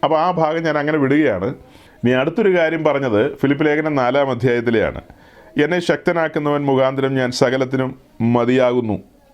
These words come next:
എന്നുള്ള ആ വാക്യം സാധാരണ, ആ, ക്രൈസ്തവ ലോകം എല്ലാ കാര്യത്തിലും എല്ലായ്പ്പോഴും ഉപയോഗിക്കുന്ന ഒരു വാക്യമാണത്. "എന്നെ ശക്തനാക്കുന്നവൻ മുഖാന്തരം ഞാൻ സകലത്തിനും മതിയാകുന്നു" എന്ന്. ഇത് ക്രിക്കറ്റ് കളിക്കുന്ന കാര്യത്തിലും സെഞ്ചുറി അടിക്കുന്ന കാര്യത്തിലും ഈ വാക്യം ഉപയോഗിക്കാവോ എന്ന് ചോദിച്ചാൽ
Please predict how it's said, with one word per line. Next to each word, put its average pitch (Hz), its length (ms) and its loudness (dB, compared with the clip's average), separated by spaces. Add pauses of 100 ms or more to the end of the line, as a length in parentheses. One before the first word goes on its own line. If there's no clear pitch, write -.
(200)
എന്നുള്ള 117 520 0
ആ 117 40 2
വാക്യം 101 500 -2 (120)
സാധാരണ, 165 600 -2 (800)
ആ, - 60 0 (680)
ക്രൈസ്തവ 139 380 0
ലോകം 127 360 2 (220)
എല്ലാ 139 440 2
കാര്യത്തിലും 139 440 2
എല്ലായ്പ്പോഴും 143 640 2
ഉപയോഗിക്കുന്ന 127 600 2
ഒരു 123 380 2
വാക്യമാണത്. 110 840 -2
"എന്നെ 110 180 0
ശക്തനാക്കുന്നവൻ 117 800 -2
മുഖാന്തരം 131 560 0 (340)
ഞാൻ 101 140 0
സകലത്തിനും 127 580 -2
മതിയാകുന്നു" 113 540 0
എന്ന്. 82 260 -2 (760)
ഇത് 147 260 2
ക്രിക്കറ്റ് 156 420 0
കളിക്കുന്ന 190 420 0
കാര്യത്തിലും 165 600 0
സെഞ്ചുറി 170 440 0
അടിക്കുന്ന 180 380 0
കാര്യത്തിലും 165 400 0
ഈ 160 80 4
വാക്യം 160 400 0
ഉപയോഗിക്കാവോ 151 520 2
എന്ന് 151 120 -2
ചോദിച്ചാൽ 147 380 0